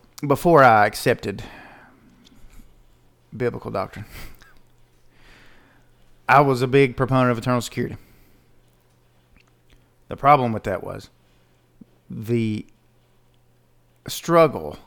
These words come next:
to see how that functions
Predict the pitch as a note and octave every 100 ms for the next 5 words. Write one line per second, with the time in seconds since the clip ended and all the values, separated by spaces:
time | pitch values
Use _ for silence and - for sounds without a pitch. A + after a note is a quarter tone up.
0 | _ _ _ _ - C3+ A#2 - C#3+ B2+
1 | A#2+ C3 B2 B2 - - D#3 D3 - A#2
2 | A2 -